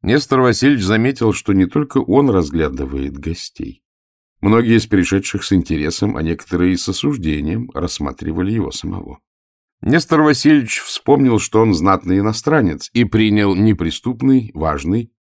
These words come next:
и слегка насмешливый вид. Вскоре явился довольный и одновременно слегка обеспокоенный Гонзалин.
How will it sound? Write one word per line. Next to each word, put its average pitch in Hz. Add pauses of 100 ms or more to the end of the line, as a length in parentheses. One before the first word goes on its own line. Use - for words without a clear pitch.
(240)
и -
слегка 92
насмешливый 71
вид. - (340)
Вскоре 185
явился 131
довольный 127
и -
одновременно 95
слегка 92
обеспокоенный 76
Гонзалин. 78